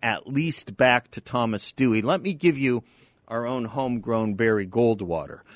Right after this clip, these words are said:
who everyone thinks today is a grand old uncle, avuncular, kind man, uh, and celebrated. In fact, the yardstick by which they measure the Republican Party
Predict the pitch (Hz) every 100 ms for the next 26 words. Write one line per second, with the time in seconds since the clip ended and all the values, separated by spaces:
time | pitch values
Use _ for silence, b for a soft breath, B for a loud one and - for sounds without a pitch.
0 | B B B - 120 113 110 127 123 117
1 | 113 110 - 110 113 - - - _ -
2 | 120 110 120 131 110 113 98 104 107 123
3 | 120 117 117 104 - _ _ _ - 113
4 | 120 131 120 104 110 120 - 123 113 113
5 | - b b b _ _ - - 120 117
6 | 107 117 170 139 92 90 B - _ 107
7 | 104 104 - 107 - 147 143 110 92 80
8 | 76 - 107 98 - 120 110 _ 113 117
9 | 127 107 - 113 - 107 107 110 - 113
10 | 104 110 117 107 107 104 110 107 104 113
11 | 101 117 110 110